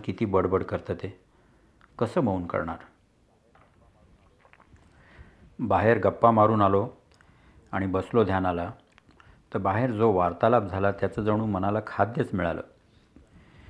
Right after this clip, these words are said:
कितीतरी वेळ त्याचंच चिंतन रवंथ चालेल.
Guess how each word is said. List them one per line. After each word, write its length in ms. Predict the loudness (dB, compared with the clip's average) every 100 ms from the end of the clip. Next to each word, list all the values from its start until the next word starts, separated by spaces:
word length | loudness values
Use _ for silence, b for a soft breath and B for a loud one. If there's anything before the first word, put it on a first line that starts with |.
| b b b _
कितीतरी 500 | -4 -2 -2 0 0
वेळ 240 | 2 2 0 0
त्याचंच 300 | 0 0 -6
चिंतन 640 | -2 -2 2 2 2 0 -8 -18 -6
रवंथ 460 | 2 4 4 2
चालेल. 360 | -4 -4 -4 -8